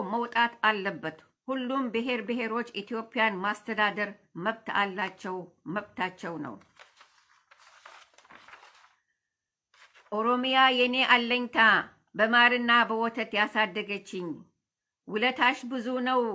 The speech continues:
እንዴት አድርጌ ልግለጸው? እናቴ ሀገሬ ኦሮሚያ ኑሪ ለዘላለም፣ አዮቶ ኦሮሚያ፣ ብየቶ ኦሮሚያ፣ ሎንግ ሊቭ ኦሮሚያ። ከበጀሞታ ደገይፈቶተ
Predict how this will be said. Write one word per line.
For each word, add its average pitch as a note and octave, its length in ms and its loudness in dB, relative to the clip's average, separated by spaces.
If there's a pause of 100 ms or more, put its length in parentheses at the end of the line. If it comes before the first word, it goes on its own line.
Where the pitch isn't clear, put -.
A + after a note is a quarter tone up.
(200)
እንዴት A3 380 -2
አድርጌ G#3+ 400 2 (100)
ልግለጸው? G3+ 560 -4 (640)
እናቴ A#3 480 2 (240)
ሀገሬ A#3 400 2 (720)
ኦሮሚያ A#3 520 0 (480)
ኑሪ A#3 280 -4 (140)
ለዘላለም፣ G#3 720 2 (440)
አዮቶ B3 460 2 (240)
ኦሮሚያ፣ A3+ 480 -2 (600)
ብየቶ A#3+ 440 -2 (260)
ኦሮሚያ፣ A#3+ 460 2 (1040)
ሎንግ B3 440 0
ሊቭ B3 280 -2
ኦሮሚያ። G3+ 460 0 (580)
ከበጀሞታ A3 640 -2 (100)
ደገይፈቶተ B3 720 -4